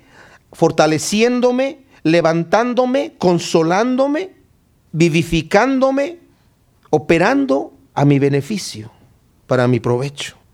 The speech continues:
El Espíritu de verdad, este es el paracleto, el que envía el Señor, el Espíritu Santo, al cual el mundo no puede recibir porque no le ve ni le conoce, pero vosotros le conocéis,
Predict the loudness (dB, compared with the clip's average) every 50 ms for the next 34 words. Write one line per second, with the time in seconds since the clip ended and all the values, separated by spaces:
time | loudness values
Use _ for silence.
0 | _ _ _ _ _ _ _ _ _ _ -20 -20 -20 -20 -20 -20 -8 _ 2 2
1 | 2 2 0 -2 -6 -4 -2 -2 0 0 -2 -2 -4 -2 -2 0 0 0 -2 -4
2 | -6 -10 -14 -16 -18 -20 -20 _ _ _ _ _ _ _ _ _ _ _ _ _
3 | _ _ _ -10 -6 -6 -4 -2 -2 -2 -4 -2 -2 -2 -2 -2 -4 -2 -2 -2
4 | -2 -2 -6 _ -20 -20 -20 _ _ _ _ _ _ _ _ _ _ _ _ _
5 | _ _ _ _ _ -8 -8 -2 -2 -2 0 2 0 0 0 -2 -4 -4 -4 -4
6 | -4 -4 -4 -6 -6 -6 -6 -6 -6 -4 -6 -8 -8 -6 -10 -10 -12 -14 _ -20
7 | -20 _ _ _ _ _ _ _ -20 -20 -20 -20 -2 _ 0 0 2 4 2 4
8 | 4 4 2 2 2 2 2 2 2 2 0 2 0 -2 -2 0 0 0 0 0
9 | -2 -2 -2 -2 -2 -2 -4 -4 -2 -4 -4 -2 0 2 2 2 2 2 0 0
10 | 0 0 0 0 -2 -2 -2 -2 -2 0 0 0 -2 -2 -4 -2 0 0 0 2
11 | 0 0 -2 0 2 0 0 2 0 -2 -2 -2 -4 -2 0 0 0 0 -2 0
12 | 0 0 0 0 -4 -6 -10 -12 -12 -14